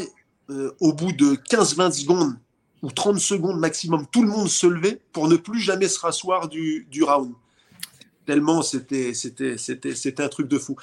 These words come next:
Et donc Mike Tyson était, il y avait pas que lui, Evander Holyfield, Bernard Hopkins, il y avait, euh, il y avait tout le gratin, il y avait du beau monde, euh, ce jour-là, Roy Jones aussi. Mike Tyson était là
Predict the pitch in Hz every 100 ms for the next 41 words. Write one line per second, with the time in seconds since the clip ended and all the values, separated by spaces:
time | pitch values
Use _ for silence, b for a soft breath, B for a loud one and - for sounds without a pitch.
0 | B B 147 160 170 175 190 - 185 156
1 | 180 170 135 - 131 120 131 120 117 165
2 | 170 127 131 127 131 127 127 131 139 131
3 | 135 113 123 123 131 - 147 147 143 135
4 | 131 127 131 120 101 90 82 113 123 131
5 | - 160 135 143 170 165 131 123 131 139
6 | 147 151 131 120 - 131 131 143 170 -
7 | 131 135 135 175 180 - - 160 _ b
8 | b _ B B B B 131 170 160 185
9 | 170 170 160 143 139 165